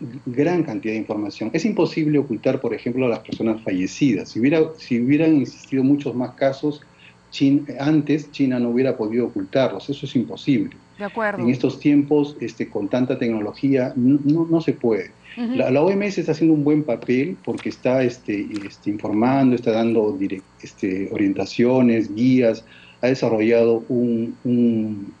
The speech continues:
Speaker 1: un, este, ensayo clínico, este, que le llaman Solidaridad, en el que Perú también forma parte. Eh, yo creo que está haciendo muchas acciones, este, positivas y, y
Speaker 2: Bien,
Speaker 1: me
Speaker 2: doctor
Speaker 1: parece
Speaker 2: Gosser.
Speaker 1: que la política no debe mezclarse con,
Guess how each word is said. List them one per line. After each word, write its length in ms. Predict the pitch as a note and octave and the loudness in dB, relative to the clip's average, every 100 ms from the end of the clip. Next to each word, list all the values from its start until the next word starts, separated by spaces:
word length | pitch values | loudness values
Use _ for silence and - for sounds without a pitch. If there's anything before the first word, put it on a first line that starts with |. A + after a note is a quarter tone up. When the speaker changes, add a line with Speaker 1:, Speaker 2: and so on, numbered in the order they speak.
| _ - | _ 0
Speaker 1:
un, 220 | B2+ A#2+ | 4 4
este, 240 | A2 - A2 | 2 0 -4
ensayo 340 | G2+ B2 A#2 | 0 2 2
clínico, 680 | A#2+ B2+ B2 A#2+ A2 G2+ A2+ _ _ _ _ - | 2 2 2 2 0 -2 -10 _ _ _ _ -12
este, 200 | G2+ - - | -10 -12 -6
que 80 | |
le 100 | G2 | -2
llaman 200 | G#2+ A#2 | 0 0
Solidaridad, 640 | A2+ G#2+ G#2 F#2+ G2 A2+ A#2+ | -2 -2 0 0 2 2 2
en 80 | G#2 | -2
el 100 | F#2+ | -4
que 80 | |
Perú 200 | F#2+ G#2 | -4 -4
también 280 | G#2+ G#2+ A2 | -2 -2 -2
forma 300 | A#2 A2+ A2 | 0 0 2
parte. 640 | C3+ C3+ B2 - B2 A#2 - - - - | 2 2 0 0 0 0 -4 -18 -20 -8
Eh, 260 | F3+ F#3+ F3 | -6 -4 -2
yo 100 | F#3+ | 2
creo 160 | G#3+ | 2
que 60 | F#3 | 2
está 120 | E3+ | 0
haciendo 200 | D#3+ F3 | 0 2
muchas 380 | E3 D#3+ E3 D#3 | 4 2 0 -4
acciones, 560 | B2+ - C#3+ C#3 C3+ A#2+ | -6 -2 2 2 2 -4
este, 260 | - - | -12 -14
positivas 840 | G2+ - - G#2 B2 C#3 G2 - - | -12 -12 -12 -6 2 2 2 -2 -6
y, 20 | |
y 140 | F#2 F#2+ F#3+ | -6 -6 -6
Speaker 2:
Bien, 220 | A3 G2+ | -4 -2
Speaker 1:
me 60 | - | -2
Speaker 2:
doctor 160 | - | 0
Speaker 1:
parece 240 | C3+ A3 E3 | 0 2 -2
Speaker 2:
Gosser. 120 | - | 2
Speaker 1:
que 220 | A#2+ G2 | 0 0
la 120 | F#2+ | -4
política 580 | - G#2+ C#3+ C#3+ D3 C3 | -4 0 0 0 0 2
no 120 | B2 | 2
debe 180 | B2 A#2+ | 2 0
mezclarse 640 | A2 G2+ - A#2 A2+ - A#2 | -2 -4 -2 0 0 -4 -8
con, 280 | G2+ F#2+ | -6 -8